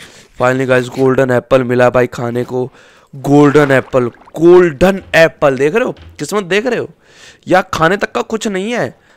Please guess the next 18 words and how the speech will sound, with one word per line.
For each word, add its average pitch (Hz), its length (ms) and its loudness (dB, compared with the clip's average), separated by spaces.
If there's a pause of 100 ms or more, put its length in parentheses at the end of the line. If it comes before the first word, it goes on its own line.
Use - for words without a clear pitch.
तो 156 80 0
गाइस, 196 120 2
हमारे 143 280 2
लिए 170 140 0
ना 180 100 0
पेड़ 170 280 -2
बहुत 147 420 -2
है, 123 60 -2
मतलब 151 280 -2 (600)
एक्सट्रीम 214 480 -4
है। 123 240 -4 (440)
दो 170 220 2
पेड़ 233 280 4
भी 220 100 2
एक्सट्रीम 220 360 -2
होंगे 165 180 0
मेरे 170 180 0
लिए, 131 240 0